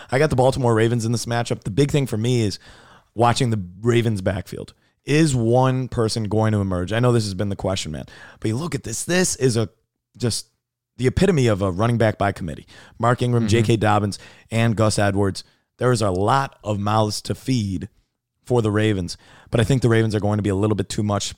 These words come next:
Speaker 1: people to watch on the Bengals. I'm a little bit nervous,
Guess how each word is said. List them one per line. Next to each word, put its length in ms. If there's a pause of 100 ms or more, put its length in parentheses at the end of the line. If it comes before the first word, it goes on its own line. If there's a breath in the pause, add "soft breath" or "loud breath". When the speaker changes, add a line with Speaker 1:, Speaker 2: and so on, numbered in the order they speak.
(120)
Speaker 1:
people 240
to 60
watch 280
on 80
the 60
Bengals. 440 (420 loud breath)
I'm 80
a 40
little 160
bit 140
nervous, 340